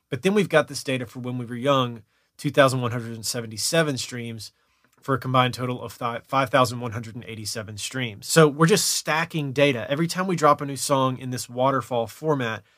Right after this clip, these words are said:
we're stacking data into this release. But that doesn't mean we don't still have to get a good push in the first week to get that release radar pump. And that's what we're kinda after here. So if we go through to Dark When We Were Young specifically,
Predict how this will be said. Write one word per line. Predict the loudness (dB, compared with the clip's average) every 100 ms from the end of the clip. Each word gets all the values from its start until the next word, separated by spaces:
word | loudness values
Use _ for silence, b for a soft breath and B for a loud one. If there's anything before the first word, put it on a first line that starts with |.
| _ _ _
we're | -2
stacking | 0 4 4 2 -2
data | 2 2 2 0
into | -4 -8
this | -8 -8 -10
release. | -12 -12 -14 -14 -4
But | 4 4 4
that | -2 -4 0
doesn't | 2 4 2 0
mean | 0 4 4 4
we | 2
don't | 0 0
still | -2 0 2 2
have | 2
to | -6
get | -2 4 4 4 b b b -12
a |
good | -10 4 4 4 -8
push | 0 6 6 6 -2 -6 _ _ _ _ _
in | -2
the | -2
first | 2 2 2 -2
week | 2 2 0 _ _ _
to | -8
get | -8 0 0 4
that | 2 2
release | -2 -4 -2 -4 -4
radar | -6 -6 -2 -4 -4 _ _
pump. | -16 2 2 2 _ _ _ _
And | -10 2
that's | 2 4
what | -2 -4
we're | -8
kinda | -8 2 4 4 0
after | -4 -4 -8
here. | -16 -16 -18 -20
So | -8 2 2
if | 4
we | 0
go | 2 6 6
through | 4 0 2 4 0
to | -4 0 0 0
Dark | -2 6 6 6
When | -2 -2
We | 0
Were | 0
Young | 0 0 -2 -4
specifically, | -8 -4 -4 -4 -8 -16 -18 -20